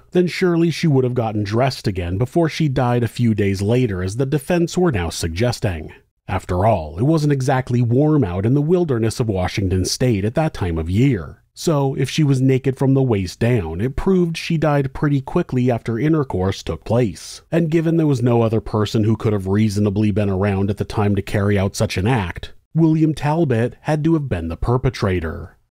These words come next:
In the end, that was enough to convince the jury to deliver a guilty verdict, finally putting the decades-long cold case of the Cook Van Kulenborg murders to rest as the killer was given life in prison without the possibility of parole.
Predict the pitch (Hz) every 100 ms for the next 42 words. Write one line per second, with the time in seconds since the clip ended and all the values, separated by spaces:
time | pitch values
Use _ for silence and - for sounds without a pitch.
0 | _ _ 127 127 95 110 110 85 85 90
1 | - 170 185 185 190 147 - 139 - 127
2 | 110 104 - 123 104 101 95 98 120 123
3 | 131 143 147 143 135 92 90 90 87 113
4 | 120 82 - - 165 170 170 165 - 135
5 | 131 123 117 107 107 104 110 107 101 -
6 | 117 123 117 90 85 - 117 131 - 160
7 | - 143 131 123 156 151 139 120 117 110
8 | 123 131 120 113 - 117 131 127 - -
9 | 120 123 127 - 156 147 147 139 135 143
10 | 143 143 143 151 147 143 - 170 143 135
11 | 143 147 151 156 - 147 - 135 170 139
12 | 98 92 80 - 85 117 107 85 87 -